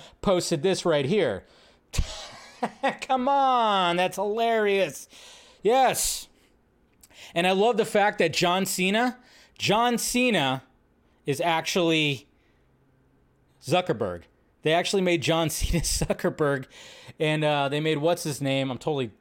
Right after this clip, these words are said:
drawing a blank on, like, his name right now. But they're, dr-, you know, it's just, I thought that was great. I was like, "Yes, yes." Who's writing this movie right now? Who's writing this movie? It should be there. It should be there.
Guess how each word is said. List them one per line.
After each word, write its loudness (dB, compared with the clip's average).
drawing -2
a -4
blank -2
on, -6
like, -6
his -4
name -4
right -6
now. -4
But 0
they're, 2
dr-, -2
you 0
know, 0
it's -2
just, 0
I 2
thought 0
that 2
was -2
great. 2
I 2
was -2
like, -6
"Yes, 0
yes." 0
Who's 2
writing 4
this 0
movie 2
right 2
now? -4
Who's 0
writing 2
this -2
movie? 2
It 0
should 0
be 0
there. 2
It -10
should -2
be 2
there. 0